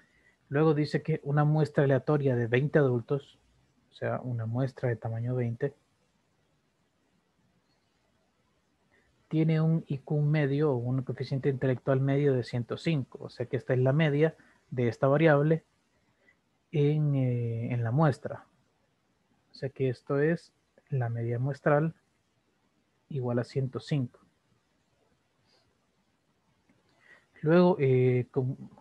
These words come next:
con base en estos datos,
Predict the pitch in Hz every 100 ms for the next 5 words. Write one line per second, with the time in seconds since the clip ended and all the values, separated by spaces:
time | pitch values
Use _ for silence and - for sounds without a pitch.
0 | - 127 123 139 147 156 147 139 131 127
1 | 123 123 131 123 135 135 143 139 120 151
2 | 147 -